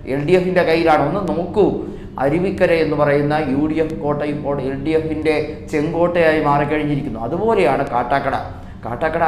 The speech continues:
ഐ വി സതീഷ് കഴിഞ്ഞ തവണ ജയിച്ചത് ഇരുപത്തിനാലായിരത്തോളം വോട്ടുകൾക്കാണ്. എണ്ണൂറ്റി നാൽപത്തൊമ്പത്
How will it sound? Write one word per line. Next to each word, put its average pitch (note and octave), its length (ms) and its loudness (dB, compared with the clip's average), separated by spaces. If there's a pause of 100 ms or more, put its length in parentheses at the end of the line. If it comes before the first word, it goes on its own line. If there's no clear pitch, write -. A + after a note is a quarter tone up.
(100)
ഐ D3+ 40 2
വി F3+ 160 -2 (100)
സതീഷ് E3 460 -2
കഴിഞ്ഞ D#3 340 0
തവണ D#3 200 -2 (100)
ജയിച്ചത് C#3+ 400 -4
ഇരുപത്തിനാലായിരത്തോളം E3 1160 -2
വോട്ടുകൾക്കാണ്. C#3+ 580 -2 (580)
എണ്ണൂറ്റി G3+ 540 0
നാൽപത്തൊമ്പത് F3+ 680 2